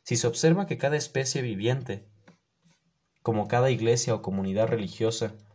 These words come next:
es un mundo cerrado a los grupos rivales, y no obstante hospitalario, ávido de nuevos reclutas, un mundo enigmático e indescifrable desde fuera, donde circulan palabras de orden misterioso,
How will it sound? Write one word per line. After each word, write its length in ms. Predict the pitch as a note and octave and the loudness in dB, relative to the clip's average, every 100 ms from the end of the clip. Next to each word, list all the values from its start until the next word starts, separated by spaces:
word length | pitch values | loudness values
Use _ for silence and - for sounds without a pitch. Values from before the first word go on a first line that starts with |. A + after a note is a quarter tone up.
| _ _ | _ _
es 240 | - B2+ | -2 0
un 160 | C#3+ C#3 | 0 0
mundo 320 | C3 D#3 D#3 | 0 2 2
cerrado 640 | D3 A#2 G#2+ A2 B2+ B2 A2 | 2 0 2 2 2 2 2
a 40 | |
los 240 | F#2+ G2 | 0 -4
grupos 460 | G2 A#2 A#2 A2+ - | -2 -4 0 0 0
rivales, 600 | G2 G#2 A2 A#2 - - _ _ _ - | -2 0 0 -2 -6 -14 _ _ _ -2
y 120 | A#2 | 4
no 80 | D#3 | 4
obstante 500 | D#3 C#3+ C#3+ D#3+ B2 | 4 0 0 2 2
hospitalario, 800 | A2+ G#2 F2+ F#2 G#2+ A2 C3 - _ _ _ _ _ - | 2 -2 -4 -2 0 -2 -8 -14 _ _ _ _ _ -2
ávido 420 | C3 C#3+ B2 A2 | 0 0 2 2
de 100 | G2+ | 2
nuevos 320 | G#2 A2+ A2+ | 0 2 0
reclutas, 640 | G2+ - A2 - G#2+ - - _ _ _ _ _ | -2 -4 -6 -6 -8 -12 -20 _ _ _ _ _
un 240 | A#2+ C3 | 2 4
mundo 260 | C3+ C3+ C3 | 4 2 2
enigmático 840 | A#2+ G#2 A2+ B2 B2+ - A#2+ A#2 | 0 0 -2 -2 -4 0 0 0
e 100 | A#2 | 0
indescifrable 760 | A2+ G#2 G#2+ A2+ G#2+ A#2+ A#2+ B2 | 0 0 -2 -2 -2 0 0 0
desde 220 | A2+ F#2+ | -2 -2
fuera, 540 | F#2 - A2+ G#2+ - - _ _ - | -2 4 4 4 -4 -16 _ _ 2
donde 220 | A#2 A#2 | 4 4
circulan 480 | - - C3+ D#3+ D#3 | 0 -2 2 4 4
palabras 580 | A2+ A#2 C3 C3 B2 | 4 4 4 2 0
de 100 | G#2+ | 2
orden 320 | G#2+ A#2 A#2+ A2+ | 2 4 2 0
misterioso, 720 | G#2+ - F#2 G#2+ A2+ G2 | -2 -4 -4 -2 -4 -8